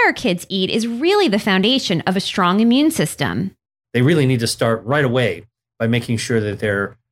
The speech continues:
Speaker 2: gut bacteria and gut health and diet is as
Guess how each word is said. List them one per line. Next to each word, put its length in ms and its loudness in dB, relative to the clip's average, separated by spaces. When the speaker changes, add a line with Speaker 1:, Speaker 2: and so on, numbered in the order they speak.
Speaker 2:
gut 300 -2
bacteria 800 -2
and 160 -6
gut 240 -2
health 380 -4
and 220 -8
diet 360 0
is 160 -4
as 200 -4